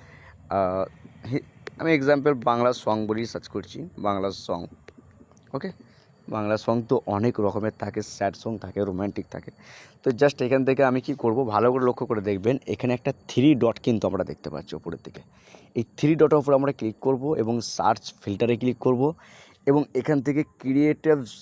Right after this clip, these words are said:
কমন্সে ক্লিক করব। এখন আপনার মনে প্রশ্ন আসতে পারে, "এটা কেন করছি?" এটা করার কারণ হলো, যেই এটা করার পরে দেখুন এই নিচে দেখুন অ্যাপ্লাই আছে,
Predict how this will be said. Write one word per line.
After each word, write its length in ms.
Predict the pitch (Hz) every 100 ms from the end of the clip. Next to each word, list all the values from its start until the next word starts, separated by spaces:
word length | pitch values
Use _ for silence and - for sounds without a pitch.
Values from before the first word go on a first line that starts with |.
| _ _ _ -
কমন্সে 460 | 120 123 151 -
ক্লিক 220 | 131 101 80
করব। 340 | - 58 57 - - _ _ -
এখন 220 | 90 113
আপনার 220 | 104 120
মনে 180 | 117 113
প্রশ্ন 420 | 110 117 113 131
আসতে 220 | 120 - -
পারে, 240 | 104 113
"এটা 140 | 104
কেন 320 | 120 - 113 127
করছি?" 400 | 104 95 - 101 - - - _
এটা 160 | 95 104
করার 300 | - 90 101 -
কারণ 260 | 95 98 135
হলো, 320 | 110 90 123 - - - - - -
যেই 340 | 98 113 143 143 - -
এটা 200 | 123 135
করার 320 | - 123 127
পরে 220 | - 113
দেখুন 200 | 104 127 -
এই 100 | 131
নিচে 340 | 143 139 117 139
দেখুন 240 | 139 147 -
অ্যাপ্লাই 420 | - - 143 131
আছে, 220 | 107 95